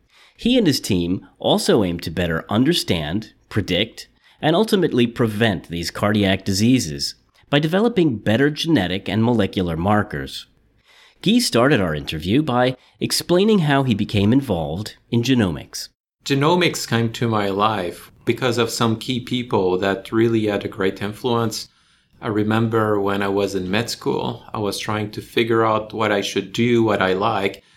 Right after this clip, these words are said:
Speaker 2: And then I got the chance to work at the Lipids Clinic in Montreal with, you know, one of the leading clinician scientists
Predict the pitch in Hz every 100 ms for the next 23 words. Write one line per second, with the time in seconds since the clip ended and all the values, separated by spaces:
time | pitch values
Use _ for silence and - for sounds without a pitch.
0 | _ _ _ - 113 98 98 101 101 107
1 | 110 107 107 107 - 107 107 - 110 98
2 | 101 101 - - 104 - 98 98 151 127
3 | 117 - 104 98 90 87 95 92 101 101
4 | 101 90 85 80 - - - 98 92 92
5 | 123 110 101 95 107 113 104 104 104 107
6 | 107 95 - 110 104 - 98 - 104 101
7 | - 101 - -